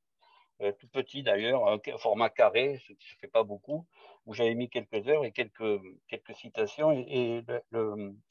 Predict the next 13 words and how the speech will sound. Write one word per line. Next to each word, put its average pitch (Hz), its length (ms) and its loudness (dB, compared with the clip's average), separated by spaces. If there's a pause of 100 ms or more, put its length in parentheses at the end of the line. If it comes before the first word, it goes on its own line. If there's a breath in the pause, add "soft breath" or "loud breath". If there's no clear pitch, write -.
en, 113 140 4
en, 127 400 0
en 123 200 -2
ouverture, 131 440 -2
j'avais 123 300 0
mis, 147 300 -8 (520 loud breath)
euh, - 160 2
cette, - 320 -8
euh, 113 260 -6 (100)
ce - 160 -14
précepte 139 680 -2
zen, 151 260 4
c'est « 123 180 -6